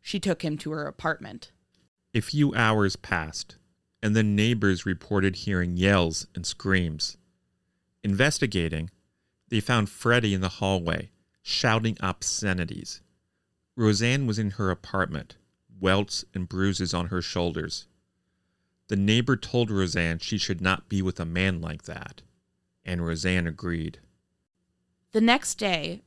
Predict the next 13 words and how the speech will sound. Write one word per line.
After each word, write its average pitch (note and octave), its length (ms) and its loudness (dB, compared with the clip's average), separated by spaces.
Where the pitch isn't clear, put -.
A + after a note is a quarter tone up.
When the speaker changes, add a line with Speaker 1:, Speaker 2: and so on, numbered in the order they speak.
Speaker 1:
Roseanne G#3 540 2
reported F#3 540 -2
the E3 60 -6
beating E3 520 -4
to E3 80 -10
the D#3+ 100 -8
police. - 560 -10
Freddie D4 480 4
ultimately G3+ 540 4
got E3+ 220 0
arrested E3+ 560 0
and D#3 120 -6
charged, - 600 -4